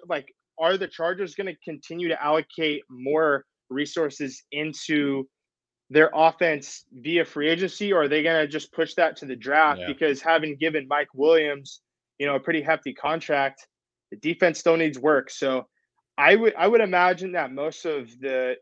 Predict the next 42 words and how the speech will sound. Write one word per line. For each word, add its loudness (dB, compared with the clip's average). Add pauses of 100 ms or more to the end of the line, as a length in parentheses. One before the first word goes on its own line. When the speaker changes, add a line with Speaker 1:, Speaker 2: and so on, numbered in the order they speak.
Speaker 1:
you -14
know, -8
high-end 0
free -4
agency -4
guys 0
they're -4
gonna -4
bring -4
in -2
are -4
all 0
gonna -4
be -4
on -8
the -10
defensive -8
side -2
of -2
the -8
ball. 6
And -8
then, -6 (520)
you -2
know, 4
maybe 8
they, 6
they, 0 (240)
they -6
find, -4
like, -6
a, -6
a -10
budget -2
tight -2
end, -4 (180)
um, -2
and -12 (220)
sign -4
there. 2
And -2
then, -6